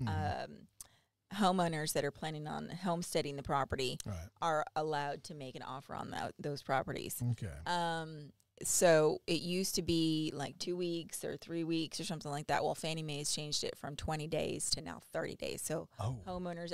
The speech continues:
Speaker 2: actually have a little bit more time
Speaker 1: Okay.
Speaker 2: to look at these properties. It's
Speaker 1: Okay.
Speaker 2: the first look process, um, and w-, have the opportunity to buy these properties, because it used to be where investors, they would just come in and they would just snap everything up.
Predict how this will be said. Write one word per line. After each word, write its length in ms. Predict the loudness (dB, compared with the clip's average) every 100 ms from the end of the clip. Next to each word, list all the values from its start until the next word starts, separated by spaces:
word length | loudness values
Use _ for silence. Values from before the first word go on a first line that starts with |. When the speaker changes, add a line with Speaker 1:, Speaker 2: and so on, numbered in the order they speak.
| -4
Speaker 2:
actually 380 | -6 -4 -4 -2
have 220 | 0 -2
a 40 | -2
little 160 | -2
bit 100 | -4
more 220 | -4 -8
time 640 | -8 -6 -2 0 0 -2 -6 -14 -8
Speaker 1:
Okay. 140 | -6 -6 -4
Speaker 2:
to 200 | -4 -4
look 360 | -4 -4 -2
at 100 | -4
these 220 | -2 -4
properties. 580 | 0 0 -2 -6 -8 -6
It's 160 | -6 -4
Speaker 1:
Okay. 80 | -4
Speaker 2:
the 80 |
first 260 | -4 -6 -8
look 160 | -10 -2
process, 600 | 2 2 2 0 -2 -6 -10 -16 -10 0
um, 420 | 2 4 2 -2 -4
and 520 | -4 -2 -6 -8 -12 -12
w-, 200 | -12 -12 _ _ _ 0
have 240 | 2 2
the 100 | 0
opportunity 880 | -6 -6 -6 -4 -2 -2 -4 -8 -10 -14 _ _
to 100 | -6
buy 220 | 2 2 2
these 160 | -4
properties, 420 | -6 -6 -6 -10
because 240 | -8 -6 -4
it 60 | -2
used 220 | -2 -4
to 60 |
be 160 | -2 -2
where 160 | 2 2
investors, 480 | 4 2 2 -4 -4
they 80 |
would 140 | -6 -6
just 140 | -10
come 140 | -8 -8
in 100 | -8
and 100 | -6
they 80 | -6
would 140 | -4
just 260 | -4 -2 -4
snap 400 | -2 -4 -2 -2
everything 420 | -2 -6 -4 -4
up. 320 | -4 -4